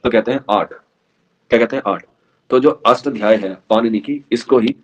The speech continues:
संस्कृत जबान की या संस्कृत की पहली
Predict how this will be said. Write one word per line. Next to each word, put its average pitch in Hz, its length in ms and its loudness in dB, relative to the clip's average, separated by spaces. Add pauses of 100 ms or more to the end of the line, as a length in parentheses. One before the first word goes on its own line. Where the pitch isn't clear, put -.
(360)
संस्कृत 135 520 0
जबान 101 340 2
की 87 180 -10 (1080)
या 113 220 6
संस्कृत 120 480 2
की 110 180 -6 (680)
पहली 120 340 2